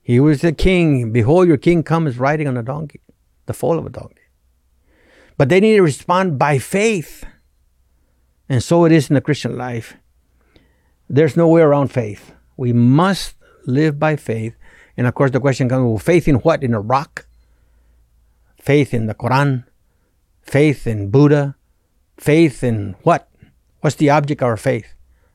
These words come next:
Obviously here, the object of our faith is the King of Kings and Lord of Lords,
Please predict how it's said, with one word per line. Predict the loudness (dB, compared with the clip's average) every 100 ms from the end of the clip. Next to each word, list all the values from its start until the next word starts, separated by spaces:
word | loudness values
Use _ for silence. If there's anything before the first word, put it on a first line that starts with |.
| _
Obviously | 0 0 0 -4 -6 -6
here, | -4 -2 -4 -8 -14 -20 _ _ _ _ _ -10
the | -2
object | -2 -2 -4
of |
our | -6
faith | -6 -6 -6 -10
is |
the | -14
King | -14 -2 0 0
of | -4
Kings | -8 -8 -8 -10 -14
and | -12
Lord | -8 -6
of | -8
Lords, | -10 -10 -12 -14 -20